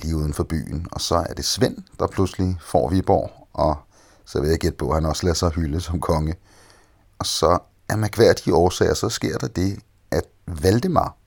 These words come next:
s-, pludselig skifter side og går over til Knud. Og så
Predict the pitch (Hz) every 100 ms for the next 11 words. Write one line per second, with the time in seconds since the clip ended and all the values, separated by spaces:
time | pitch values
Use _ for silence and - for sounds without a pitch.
0 | _ _ _ - - - - - - -
1 | 120 - 123 107 - 92 - 101 101 123
2 | - - - - - - - - 123 -
3 | - - - - - - - - _ -
4 | 98 - 107